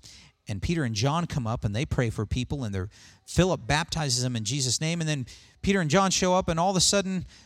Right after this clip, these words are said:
these people are filled with the Holy Spirit, and the church is exploding, and it's awesome, and it's wonderful, and we're having revival. Thank you, Jesus. Glory, hallelujah.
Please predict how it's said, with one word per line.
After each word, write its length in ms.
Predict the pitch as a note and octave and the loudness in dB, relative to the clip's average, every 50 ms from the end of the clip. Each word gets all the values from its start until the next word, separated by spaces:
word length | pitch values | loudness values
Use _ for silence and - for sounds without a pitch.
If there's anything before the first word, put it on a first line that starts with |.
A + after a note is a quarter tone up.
| _ _ | _ _
these 160 | D#3+ E3 D3+ | 0 0 0
people 320 | - - F#3+ F3 - E3+ | 2 0 -2 -2 0 -2
are 120 | D#3 C#3 A#2+ | 0 -2 -2
filled 340 | - - - G3+ G#3 G3+ F3+ | -4 -2 4 4 4 6 4
with 120 | F3+ E3 | 0 -2
the 60 | - | -2
Holy 260 | B2+ C#3+ F3+ F3+ E3+ | 0 0 0 0 2
Spirit, 360 | D3 - - - F3 F3+ F3 D3 | 0 0 0 0 -2 -4 -2 -4
and 140 | D3 C#3 | -4 -4
the 60 | B2+ A#2+ | -4 -4
church 380 | - - A3+ A3+ A3 - - | 0 2 2 2 2 0 -2
is 120 | F3 D3+ C#3+ | 0 0 0
exploding, 640 | C3 - - - - G#3+ G#3+ A3 A3+ G#3+ G3+ F3+ | 2 2 2 0 0 -2 -2 -2 -2 -2 -4 -6
and 120 | D#3+ D3 B2+ | -6 -6 -4
it's 120 | B2 - | -4 -4
awesome, 360 | - - A3+ - - G3 F3 | -2 -2 0 0 -2 -2 -4
and 60 | D3+ C3 | -6 -6
it's 100 | B2 - | -4 -4
wonderful, 480 | E3 F3+ G#3 A3+ G#3+ F#3 - - - E3+ | -4 -4 0 0 0 0 0 -2 -4 -4
and 100 | D#3 D3 | -2 0
we're 120 | D3+ C#3+ | 0 0
having 320 | A#2+ F3 F3+ F#3 F#3 F3+ | 2 0 -2 -2 -2 -2
revival. 440 | E3 D3+ C#3+ D#3+ - - F#3 F#3 F3 | -2 -2 -2 -2 -2 -4 -4 -6 -8
Thank 300 | D3 - F#3+ F#3 F3 - | -6 -4 -4 -4 -4 -6
you, 60 | F3 | -6
Jesus. 360 | E3 D3 - E3+ D#3+ D#3+ D#3+ - | -6 -4 -4 -2 -2 -2 -2 -2
Glory, 300 | - C#3+ D3+ D3+ D#3 C#3+ | -2 -2 -2 0 0 0
hallelujah. 540 | C#3+ D3 C#3+ C3+ C#3+ D#3 D3+ B2+ G#2 F#2 | 0 0 -2 0 0 2 2 2 0 -2